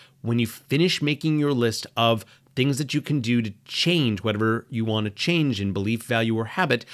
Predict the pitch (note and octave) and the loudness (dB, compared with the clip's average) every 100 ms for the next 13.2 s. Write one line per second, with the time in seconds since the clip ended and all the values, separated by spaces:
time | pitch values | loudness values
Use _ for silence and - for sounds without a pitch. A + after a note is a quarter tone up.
0 | - - - - F3+ - G3 G#3+ - D3 | -20 -20 -16 0 0 0 2 4 4 0
1 | D#3+ D#3+ E3 D#3 D3 - _ A#2 G#2+ G#2 | 0 0 0 0 0 -6 _ -2 0 -4
2 | _ A#2 B2+ C#3+ - C3+ C3+ A2+ A2 A2+ | _ 0 0 0 -2 0 0 0 0 2
3 | A2 G#2+ _ - A2 G2+ - D#2 - _ | 0 -2 _ -8 -8 -6 -8 -10 -14 _
4 | _ _ _ _ _ - D3 D#2 - _ | _ _ _ _ _ 0 2 0 -8 _
5 | _ _ - C3+ B2+ - - C#3+ E3 B2 | _ _ -4 0 0 -2 0 2 2 0
6 | A2 F2+ - - G#2 B2 D#3+ G#3+ C#3+ C3 | -2 -2 -8 -8 -2 0 0 -2 -2 -2
7 | C3+ - B2 A2 E2+ - - - - G#2+ | -4 -4 0 0 0 -8 -18 -20 -10 -8
8 | - C3 E3 - A3 B3 A#3+ - _ - | 0 2 2 -2 0 0 0 -8 _ -6
9 | C#3+ E3+ E3 G3 G#3+ G#3+ - C3+ B2 - | 0 0 -2 -4 -2 -4 0 0 0 0
10 | C#3 C#3 - _ - D3 G#3+ E3 D3 - | -2 -2 -8 _ -8 -4 0 0 -2 -10
11 | _ _ _ G2 G2 A2+ - - D3+ F#3 | _ _ _ -2 -2 -2 -6 -2 0 0
12 | F#3 A#3 G#3 G2+ D2+ - _ _ _ F#2+ | -2 -4 -4 -6 -8 -16 _ _ _ -6
13 | F2 - | -4 -8